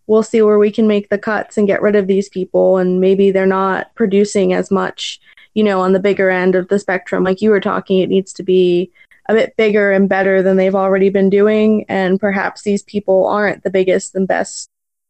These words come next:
that the company feels are there, and so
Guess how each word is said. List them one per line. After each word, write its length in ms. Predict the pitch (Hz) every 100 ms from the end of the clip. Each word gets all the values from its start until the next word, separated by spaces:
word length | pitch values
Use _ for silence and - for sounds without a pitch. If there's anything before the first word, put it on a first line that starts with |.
| _ _ _ -
that 180 | 190 -
the 80 |
company 460 | 196 247 226 208 190
feels 520 | 190 180 170 180 196
are 200 | - 190
there, 320 | 185 185 185 180
and 180 | 180 190
so 480 | 190 180 180 180